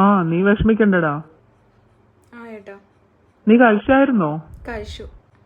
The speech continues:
Speaker 1: നമുക്കെല്ലാം ഓക്കെ ആക്കാം.
Speaker 2: ആ.
Speaker 1: ഞാനിന്ന് അങ്ങോട്ട് പൊക്കോട്ടെ,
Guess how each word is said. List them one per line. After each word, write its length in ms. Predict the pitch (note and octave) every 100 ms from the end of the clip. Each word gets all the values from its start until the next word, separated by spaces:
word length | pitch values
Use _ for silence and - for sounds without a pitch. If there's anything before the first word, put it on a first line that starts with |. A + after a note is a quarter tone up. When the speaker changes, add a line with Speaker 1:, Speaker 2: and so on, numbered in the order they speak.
| _ _ _ _ _ _ _ _ _ _
Speaker 1:
നമുക്കെല്ലാം 520 | D#3 D#3 F3 E3+ E3+ F3 D#3+
ഓക്കെ 200 | D#3+ F#3+
ആക്കാം. 320 | D#3+ D#3+ F3 - - _ _ _ _ _ _ _ _ _ _ _ _ A3
Speaker 2:
ആ. 20 | G#3 G3+ _ _ _ _ _ _ _ _ _ _ _ _ _ _ _ _ _ _ _ _ _ _ _ _
Speaker 1:
ഞാനിന്ന് 260 | G3+ A3+ A#3+
അങ്ങോട്ട് 220 | A3+ A#3 G#3
പൊക്കോട്ടെ, 320 | G#3+ F#3+